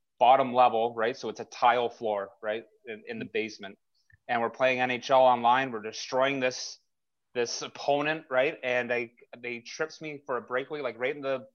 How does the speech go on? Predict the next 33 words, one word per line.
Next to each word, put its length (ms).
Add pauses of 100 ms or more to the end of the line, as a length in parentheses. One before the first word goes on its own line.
(320)
right 140
in 60
the 120
end 120
of 80
the 80
third 300
period 340
for 80
me 100
to 80
win 240
it, 160
right? 220 (640)
And 380 (120)
I 380
out 240
deke 240
him 100
'cause 140
he 60
has 160
to 60
be 120
the 100
goalie. 380
I 140
out 200
deke 220
him, 140
and 120
I 80
just 380